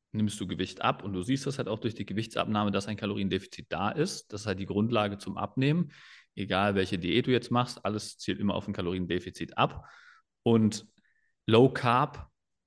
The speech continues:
Diät, also die Low Carb Diät kann zu einem Kaloriendefizit führen, muss aber nicht. Wenn du halt weniger Kohlenhydrate isst und dafür,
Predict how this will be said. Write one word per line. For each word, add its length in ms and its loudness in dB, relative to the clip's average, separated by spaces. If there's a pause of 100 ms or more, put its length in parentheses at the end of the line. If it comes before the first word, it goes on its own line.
(140)
Diät, 600 -4
also 120 -4
die 120 0
Low 120 2
Carb 300 -2
Diät 320 -4
kann 240 0
zu 140 -2
einem 160 2
Kaloriendefizit 800 0
führen, 380 0
muss 320 2
aber 140 0
nicht. 320 -6
Wenn 140 4
du 320 6
halt 360 2 (720)
weniger 320 4
Kohlenhydrate 440 4
isst 240 -6
und 440 -2
dafür, 640 2